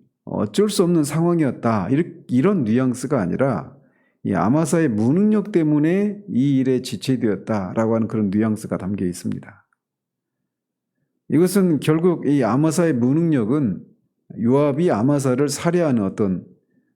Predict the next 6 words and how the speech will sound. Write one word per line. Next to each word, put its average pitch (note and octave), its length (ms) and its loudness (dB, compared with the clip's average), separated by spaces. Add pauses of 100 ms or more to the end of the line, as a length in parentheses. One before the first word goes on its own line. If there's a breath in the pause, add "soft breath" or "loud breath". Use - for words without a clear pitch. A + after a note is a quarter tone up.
(120)
어, - 220 -10
빌미를 C3 640 0
제공해 A2 580 0
주게 G2 300 -4
됩니다. F#2+ 560 -6 (2250 soft breath)
이렇게 F#3 460 2